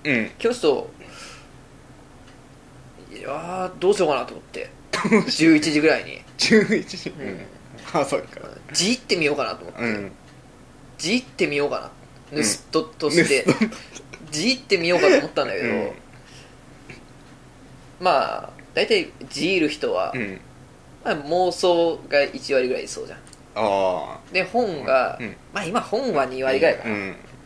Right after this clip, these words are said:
Speaker 2: で、ディーブイディーが
Speaker 1: うん。
Speaker 2: 三割ぐらい。
Speaker 1: うん。
Speaker 2: で、今、えー、六割ぐらい。
Speaker 1: うん。
Speaker 2: 残りが多分ネットだと思うんだよね。
Speaker 1: そうだね。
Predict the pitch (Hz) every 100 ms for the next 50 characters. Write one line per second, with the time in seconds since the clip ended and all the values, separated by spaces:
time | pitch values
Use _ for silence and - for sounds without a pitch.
0 | - - 202 156 127 240 254 240 262 269
1 | 247 233 254 185 165 170 - - - -
2 | - - - 135 135 131 127 - - 107
3 | 85 - - - - - - 190 196 -
4 | - - 117 107 - - - - - -
5 | - - - 143 143 143 127 123 117 -
6 | - - 95 - 180 208 285 190 127 131
7 | 143 - 196 180 - - 120 85 - -